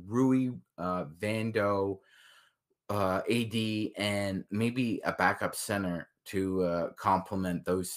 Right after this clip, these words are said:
three guys. But, you know, the front court looks like it's in, in pretty good shape. Hopefully LeBron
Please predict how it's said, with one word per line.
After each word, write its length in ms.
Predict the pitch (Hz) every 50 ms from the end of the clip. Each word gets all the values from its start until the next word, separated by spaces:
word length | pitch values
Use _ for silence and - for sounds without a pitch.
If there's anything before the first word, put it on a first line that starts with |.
| -
three 180 | - 92 90 87
guys. 580 | 82 85 80 76 73 73 73 78 - - - - _
But, 180 | - 90 87 - - _ _ _
you 100 | - 98
know, 320 | 95 92 90 87 87 87 - _ _ _ _ _ -
the 60 | 95
front 380 | 90 - - 147 143 139 123
court 380 | - - 120 110 110 110 - -
looks 380 | 95 104 107 104 - - - 101
like 200 | 95 92 90 -
it's 200 | 87 - - 87
in, 240 | 87 87 85 85 - _ -
in 140 | 90 87 82
pretty 340 | - - - 110 104 101 95
good 180 | 101 101 92
shape. 360 | 90 - - 92 92 92 - -
Hopefully 920 | - - - 135 139 135 - - - 110 113 113 107 104 107 107 - - - _ _ _ - - - - - _
LeBron 640 | 110 117 117 117 127 135 135 127 123 120 117 120 113